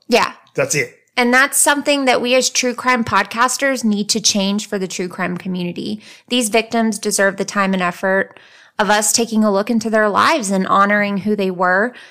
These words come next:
Speaker 1: while mourning the life they could have had.
Speaker 2: They absolutely deserve to be remembered as much, if not more, than the monsters
Speaker 1: That took their
Speaker 2: that
Speaker 1: life.
Speaker 2: took their life,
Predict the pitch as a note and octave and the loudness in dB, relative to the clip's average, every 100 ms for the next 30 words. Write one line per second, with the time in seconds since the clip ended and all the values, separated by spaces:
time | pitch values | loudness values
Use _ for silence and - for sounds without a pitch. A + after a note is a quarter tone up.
0 | - _ A3+ G#3 G#3+ G3+ G#3 G3 G3+ G3 | -20 _ 4 4 4 2 4 4 2 0
1 | G3 F#3+ F3+ F3+ - - F#3 G3+ F3+ - | 0 2 2 0 -2 -8 -6 -6 -6 0
2 | F3 E3 F#3+ G#3+ - _ _ E3 D#3 D#3+ | 0 2 -2 -4 -14 _ _ -4 -2 -2
3 | E3 D3 C3 C3 C3 B2 A#2 A2+ A2+ A2+ | -4 -4 -2 -2 -4 -4 -6 -6 -6 -6
4 | G#2+ A2 _ _ _ _ _ C#3 C3+ C3 | -8 -10 _ _ _ _ _ -2 -2 0
5 | B2+ B2+ A#2+ B2+ B2 G#2 A2 A2+ B2 C3+ | -2 -2 -6 -4 -6 -6 -8 -4 -4 -4
6 | A#2+ A2+ A2+ A2 G#2+ A#2 G#2+ G#2+ G#2 G#3+ | -8 -8 -8 -8 -8 -8 -8 -12 -12 -2
7 | G#3 - G3 - - - - A#2 G#2+ F#2+ | -2 0 -6 -6 -4 -2 -4 -6 -10 -16
8 | F#2 - | -20 -20